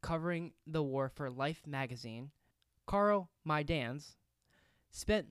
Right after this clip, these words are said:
most of his time in the Arctic by Sweden because it was the easiest way for journalists to gain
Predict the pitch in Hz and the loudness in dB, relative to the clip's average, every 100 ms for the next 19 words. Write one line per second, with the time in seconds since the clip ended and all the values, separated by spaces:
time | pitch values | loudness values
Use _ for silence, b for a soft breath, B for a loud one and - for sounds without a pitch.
0 | 151 165 185 214 233 190 190 - 139 131 | -6 0 2 2 2 2 2 0 0 0
1 | 131 - 151 160 131 135 131 135 - 135 | -4 -6 -2 0 2 0 0 -6 -6 -6
2 | - 202 220 120 80 127 b b b 156 | -2 0 0 -2 -6 -16 b b b -2
3 | 175 143 147 135 - - 190 220 208 214 | 0 0 -2 -4 -8 -8 -4 -2 0 -2
4 | - 180 170 156 151 143 143 - 147 123 | 0 -2 -2 -4 -2 -2 -4 -6 -8 -8
5 | 120 | -10